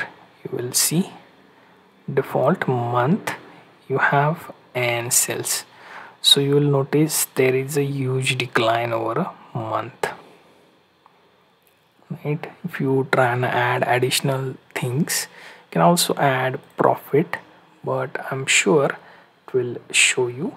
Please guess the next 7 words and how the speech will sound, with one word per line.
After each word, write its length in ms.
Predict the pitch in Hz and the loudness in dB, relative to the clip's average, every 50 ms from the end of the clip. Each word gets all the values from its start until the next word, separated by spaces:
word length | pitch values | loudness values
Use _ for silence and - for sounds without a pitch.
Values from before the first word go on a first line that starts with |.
| - - - _ | -14 -20 -16 _
the 80 | - 131 | -8 -8
profit 720 | - - - 113 113 - - - - 123 120 117 120 - - - - - - - _ _ _ _ - - | -6 -6 -6 -6 -6 -8 -12 -8 -6 -6 -6 -6 -8 -10 -14 -14 -18 -18 -18 -20 _ _ _ _ -6 -2
within 520 | 143 127 120 113 113 113 110 113 113 - - - - - | -2 -2 -2 -4 -10 -10 -12 -12 -14 -16 -18 -20 -12 -8
here. 300 | 135 127 - - - - - - - - - _ _ _ _ _ _ _ _ _ _ _ _ _ _ _ _ - _ _ _ _ _ _ | -8 -8 -6 -6 -8 -10 -10 -18 -20 -20 -20 _ _ _ _ _ _ _ _ _ _ _ _ _ _ _ _ -20 _ _ _ _ _ _
So 140 | - - - | -18 -18 -10
profit 460 | - - 107 - - - 135 123 123 - | -6 -4 -4 -4 -2 -4 -4 -4 -2 -4
is 420 | - 110 110 113 117 - - | -6 -4 -6 -6 -8 -10 -12